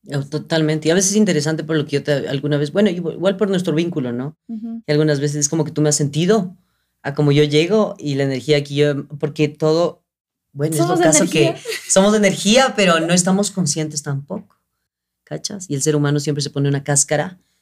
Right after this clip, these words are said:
Speaker 1: de decir, bueno, y, o, y también vamos por la vida tan superficialmente, ¿no? Que es como que tampoco todos están diciendo, "Oye, pero finges estar bien, pero estás mal". No.
Speaker 2: <laughs>
Speaker 1: Pero realmente cuando tú sientes o conectas y s-, estás consciente que toda esa energía es lo caso, porque tú me dices,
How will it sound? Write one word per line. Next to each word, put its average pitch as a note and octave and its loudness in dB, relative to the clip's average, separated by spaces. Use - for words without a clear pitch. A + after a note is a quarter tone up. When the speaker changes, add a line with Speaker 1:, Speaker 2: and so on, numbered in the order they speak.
Speaker 1:
de C#3+ -8
decir, D3 -6
bueno, D3 -8
y, C3 -16
o, - -4
y B3+ 2
también B3+ 4
vamos C#4+ 2
por B3+ 0
la G3+ 6
vida A3 4
tan A3 -2
superficialmente, F#3 -2
¿no? C3+ -4
Que D3 -10
es D3 -10
como D#3 -8
que C#3+ -12
tampoco C3+ -10
todos B2+ -8
están C3 -10
diciendo, C3 -8
"Oye, D#3 -6
pero A#2+ -12
finges F3 -6
estar D#3 -2
bien, D3 0
pero A2+ -10
estás A#2 -8
mal". C3 -4
No. F#3+ 0
Speaker 2:
<laughs> C4 -2
Speaker 1:
Pero E3+ 4
realmente E3+ 2
cuando C#3+ 2
tú E3 -8
sientes D#3+ -2
o C3 -8
conectas C#3 0
y D3+ -10
s-, - -10
estás D#3+ -2
consciente E3+ 0
que - -8
toda D3+ -2
esa E3+ -2
energía D3 -4
es C#3 -2
lo D3 0
caso, D3 -4
porque C#3+ -14
tú C3+ -14
me C3+ -6
dices, C3+ -12